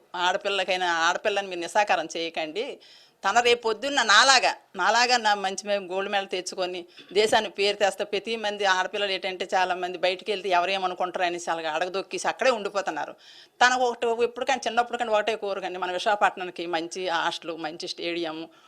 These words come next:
ఉంటే ఈ చుట్టుపక్కల జిల్లా వాళ్ళు అందరం చాలామంది వెనకబడిపోయారు. కానీ నా ధైర్యంతో నేను వెళ్ళానమ్మా, చాలామంది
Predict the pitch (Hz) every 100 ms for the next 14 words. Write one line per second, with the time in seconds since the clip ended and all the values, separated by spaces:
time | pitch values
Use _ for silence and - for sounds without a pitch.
0 | _ - 233 233 220 196 233 247 220 220
1 | 220 - 247 202 208 226 226 214 202 185
2 | 156 - - - 202 208 240 226 214 180
3 | 196 196 180 175 160 160 - - - -
4 | 254 220 226 233 233 285 277 285 269 220
5 | 214 240 220 233 233 202 226 226 214